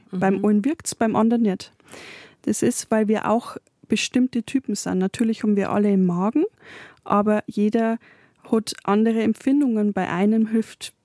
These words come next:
Speaker 2: bei Beschwerden Bewegung, beim anderen nicht. Bei einem, der ist ein Kältetyp, und Pfefferminze wirkt laut, äh, T C M kühlend, dann wird es mit dem, äh, Bauchweh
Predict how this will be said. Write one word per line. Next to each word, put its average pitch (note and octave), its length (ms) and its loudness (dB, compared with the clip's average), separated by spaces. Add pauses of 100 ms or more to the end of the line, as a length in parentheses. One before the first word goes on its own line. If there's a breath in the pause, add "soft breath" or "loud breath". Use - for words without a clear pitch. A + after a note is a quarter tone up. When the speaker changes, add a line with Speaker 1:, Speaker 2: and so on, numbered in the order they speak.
(100)
Speaker 2:
bei G3+ 140 2
Beschwerden G3+ 560 2
Bewegung, G3 560 2
beim G3+ 220 0
anderen G#3+ 460 2
nicht. - 420 -2 (500 loud breath)
Bei G3 180 0
einem, A3 500 2 (300)
der G#3 140 0
ist - 260 -2
ein G3+ 120 -4
Kältetyp, - 880 -2 (240)
und G#3+ 180 0
Pfefferminze A3 800 0
wirkt A3 280 -2
laut, F3+ 380 -4
äh, F#3 280 0 (240)
T G#3 160 0
C - 200 -4
M G#3+ 260 2 (360 loud breath)
kühlend, B3+ 540 0 (640 loud breath)
dann G#3 220 2
wird A#3 200 0
es - 240 -2
mit G#3+ 200 -2
dem, G#3 280 2
äh, G3 340 2 (100)
Bauchweh A3 640 0